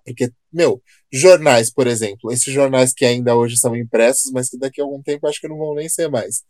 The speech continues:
são jornais que têm um sé-, que têm século de existência.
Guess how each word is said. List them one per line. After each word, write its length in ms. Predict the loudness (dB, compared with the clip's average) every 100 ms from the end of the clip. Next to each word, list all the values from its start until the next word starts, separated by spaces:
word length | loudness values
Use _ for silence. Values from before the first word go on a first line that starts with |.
| _ -20 _ _ _
são 320 | 2 4 4
jornais 800 | 4 2 4 4 4 2 0 -2
que 120 | -2
têm 220 | -2 -2 0
um 60 |
sé-, 360 | 0 0 0 -2
que 100 | -2
têm 160 | -10 -4
século 640 | -2 6 6 6 2 0
de 120 | 0 0
existência. 680 | -2 -4 -6 -8 -8 -18